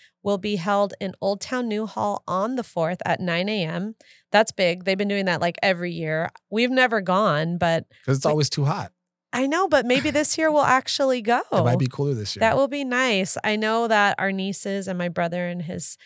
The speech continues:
Speaker 1: wife go every year, so that should be fun. Just kinda check it out, or maybe we'll just sleep in. <laughs>
Speaker 2: It's,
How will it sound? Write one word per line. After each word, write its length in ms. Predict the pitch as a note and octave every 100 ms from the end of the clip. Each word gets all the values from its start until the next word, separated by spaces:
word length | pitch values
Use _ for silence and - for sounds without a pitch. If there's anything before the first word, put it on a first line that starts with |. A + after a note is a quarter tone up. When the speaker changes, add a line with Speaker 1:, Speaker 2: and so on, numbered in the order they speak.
| - _
Speaker 1:
wife 300 | - F3 F3 -
go 240 | F3 E3+
every 320 | - E3+ F3
year, 460 | F3 E3+ D3+ D#3+ A3
so 440 | - - F3 F3 F3
that 180 | -
should 160 | - D4
be 100 | F4
fun. 460 | - G3+ F3+ A3+ C4+
Just 180 | -
kinda 200 | - A3+
check 260 | G#3+ - G3
it 80 | F#3
out, 300 | F#3 G#3 - - _ _
or 100 | A3+
maybe 240 | A#3 A3+
we'll 140 | A#3 G#3+
just 180 | G3 -
sleep 240 | F3+ F3+
in. 300 | E3+ F3 G#3 - C#4
<laughs> 60 | - - _ _ F4+ - - - - - -
Speaker 2:
It's, 340 | A#2+ A2+ -